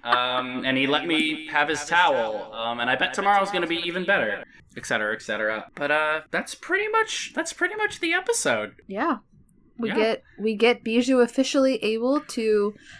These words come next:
Speaker 2: access the clubhouse.
Speaker 1: Mm-hmm.
Speaker 2: She had a great little time.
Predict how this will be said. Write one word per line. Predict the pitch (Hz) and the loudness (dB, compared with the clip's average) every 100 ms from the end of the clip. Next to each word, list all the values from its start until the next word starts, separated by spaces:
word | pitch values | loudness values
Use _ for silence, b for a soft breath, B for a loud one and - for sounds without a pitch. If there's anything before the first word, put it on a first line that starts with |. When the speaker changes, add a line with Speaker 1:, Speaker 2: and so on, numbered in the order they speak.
| B | B
Speaker 2:
access | 156 185 - 214 208 | 0 0 -2 -2 -2
the | 202 | -10
clubhouse. | - 202 202 214 226 349 - - - - - - | -4 -4 -4 -2 0 0 -2 -10 -12 -20 -20 -12
Speaker 1:
Mm-hmm. | 127 117 120 | -10 -6 -6
Speaker 2:
She | 170 165 | -4 -4
had | 165 180 | -2 -2
a | |
great | 185 196 | 0 0
little | 196 196 | 0 -2
time. | - 208 208 220 233 262 | 0 0 2 2 2 2